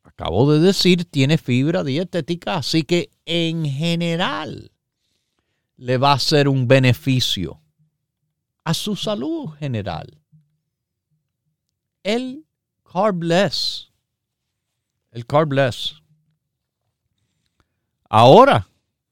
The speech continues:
están escuchando mucho más del por qué este producto verdaderamente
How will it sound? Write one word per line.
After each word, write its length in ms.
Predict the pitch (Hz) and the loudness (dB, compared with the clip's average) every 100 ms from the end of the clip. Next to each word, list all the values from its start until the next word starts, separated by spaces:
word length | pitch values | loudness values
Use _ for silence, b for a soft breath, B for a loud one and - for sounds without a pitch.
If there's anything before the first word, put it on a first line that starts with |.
| - | -12
están 340 | 98 - 101 | -10 -4 0
escuchando 840 | 135 - 208 - 220 240 190 117 165 _ _ _ _ _ _ _ _ _ _ _ _ _ _ _ | 0 -2 -4 0 0 0 -2 -6 -10 _ _ _ _ _ _ _ _ _ _ _ _ _ _ _
mucho 500 | 123 196 330 - 277 | 0 4 4 8 8
más 840 | 240 285 247 - - - - - - _ _ _ _ _ _ _ _ _ _ - | 8 8 6 2 -6 -10 -12 -16 -20 _ _ _ _ _ _ _ _ _ _ -2
del 240 | 107 135 | 2 2
por 320 | - 175 180 | 0 0 0
qué 420 | - 170 120 127 - _ _ _ _ _ _ _ _ - | 0 2 2 0 -6 _ _ _ _ _ _ _ _ -2
este 380 | 101 - 143 | -2 0 -2
producto 760 | 127 160 165 156 113 - 92 101 _ _ _ _ _ _ _ _ _ _ _ _ _ _ _ _ _ | -2 -2 0 -2 -2 -6 -6 -6 _ _ _ _ _ _ _ _ _ _ _ _ _ _ _ _ _
verdaderamente 1900 | 113 175 262 254 247 214 170 113 110 107 139 151 123 107 110 101 - 78 | -2 2 2 2 0 -4 -6 -2 0 2 4 4 4 2 2 -2 -8 -10